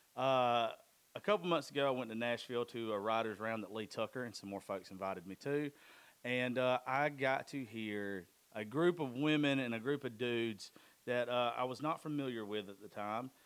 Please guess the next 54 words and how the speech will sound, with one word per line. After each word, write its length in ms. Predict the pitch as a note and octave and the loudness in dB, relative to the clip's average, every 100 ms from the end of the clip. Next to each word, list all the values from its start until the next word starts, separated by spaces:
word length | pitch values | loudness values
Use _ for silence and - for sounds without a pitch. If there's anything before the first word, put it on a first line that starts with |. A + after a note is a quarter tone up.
| - - | -20 -6
And 320 | A#2 A#2 A#2+ | -2 0 0
ever 240 | B2+ D3+ | 0 0
since 260 | C#3+ C#3 G#2+ | -2 -4 -6
then, 300 | C3 B2 A#2 | -2 0 2
I've 180 | A#2 A2+ | 0 -2
been 80 | G#2+ | -6
trying 200 | A#2+ A2+ | -4 -4
to 40 | |
get 160 | G#2 - | -6 -6
each 400 | C3 D3+ E3 - | -4 -4 -6 -6
one 160 | C#3+ C#3+ | -2 -2
of 120 | A#2+ | -2
them 200 | A#2+ A2+ | -4 -4
on 100 | A2 | -2
my 140 | G#2+ | -4
show. 340 | G2 G#2+ G2+ F#2+ | -6 -6 -4 -4
I 80 | A2 | -6
believe 560 | A#2+ B2+ C3 C3 B2+ G#2 | -4 -2 0 -2 -2 -4
that 160 | G#2 - A2+ | -6 -6 -6
this 360 | D3 D#3+ D3+ C#3+ | -4 -2 -4 -2
young 240 | C#3+ C#3 | 0 2
lady 320 | B2+ B2+ A#2 | 2 2 0
right 280 | G#2+ A2 G2+ | 0 0 0
here 400 | A2 G#2+ G2+ G2 - - - - | -4 -4 -2 -4 -10 -20 -20 -6
is 260 | B2+ A#2 | -4 -4
the, 200 | C3 C3+ | -4 0
uh, 200 | C#3 C#3+ | 2 2
the 80 | C3 | 0
fourth 360 | - D#3+ D#3 - | -2 0 0 2
person 520 | C#3 C3+ C#3 A#2+ A#2 - | 0 0 -2 -6 -6 -6
from 240 | C3+ B2 | -4 0
that 180 | A#2 A2 | 0 0
night 300 | A#2+ A#2+ A#2 | 0 0 0
that 100 | A2+ | -4
I've 140 | G2+ | -6
had 200 | - A2+ | -4 -2
on 140 | G#2 G2+ | -2 -6
this 100 | - | -8
show. 380 | G#2+ A2+ B2+ C3 - - - _ | -2 0 -2 -4 -14 -20 -20 _
And, 240 | B2 B2 B2 | -4 0 2
uh, 140 | A#2+ | 2
the 100 | A#2 | 2
more 240 | C3 D3+ C#3 | 2 4 4
I 60 | |
listen 300 | C3 B2+ A#2+ | 2 -2 -6
to 280 | A#2 A#2+ A2 - | -6 -4 -4 -2
her 160 | C3 A#2 | 0 2
music, 460 | A2+ A#2+ G#2+ G2+ | 0 -2 -2 -6
she's 220 | - A2+ - | -8 -10 -4
slowly 320 | B2 A#2+ A2 | 0 0 0
becoming 460 | G2 A2+ G#2 G2+ G2 | -4 -6 -6 -6 -4
one 140 | A2+ | -4
of 80 | |
my 100 | G2+ | -2